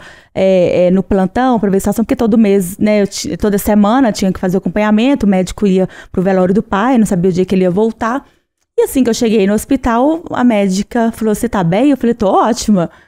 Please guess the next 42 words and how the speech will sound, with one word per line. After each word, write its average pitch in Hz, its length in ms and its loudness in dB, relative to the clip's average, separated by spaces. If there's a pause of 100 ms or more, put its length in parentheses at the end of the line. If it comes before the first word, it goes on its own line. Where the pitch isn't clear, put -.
(480)
"Não, 180 300 0
você 208 380 -2
pode 208 420 -2
fazer." 233 300 0
Falou: 220 220 0
"Ó, 233 40 -2
pai, 190 220 -2
vai 208 160 0
lá, 214 200 0
preenche, 220 340 0
faz 233 260 0
a, 277 100 0 (200)
a 202 120 0
ficha 220 420 -2
que 254 100 -4
ele 254 100 2
vai 233 160 0
nascer 247 360 0
agora." 226 440 2
Eu 208 40 2
falei: 208 180 -4
"Gente, - 120 -12
mas 202 180 -6
como 226 220 -4
assim? 214 300 -2
Tô 226 140 -4
bem, 208 300 2
tô 254 140 0
ótima, 196 200 0
não 202 60 -2
tinha 220 100 0
arrumado 214 240 2
nada." 220 500 0 (1000)
E 539 180 2
enfim, 202 360 0
três 262 380 0
e 262 60 2
dezesseis 208 460 0
da 196 120 0
tarde, 202 420 0
Pedro 214 360 0
nasceu. 226 600 0